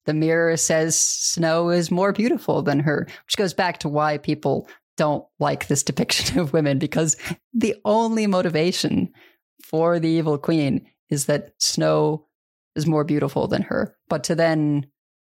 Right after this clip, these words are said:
have murdered and then try and eat the heart of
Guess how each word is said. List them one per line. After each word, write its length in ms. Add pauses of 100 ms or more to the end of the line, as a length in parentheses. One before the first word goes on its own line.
(840)
have 500
murdered 800
and 220
then 180
try 220
and 180
eat 220 (100)
the 80
heart 480
of 400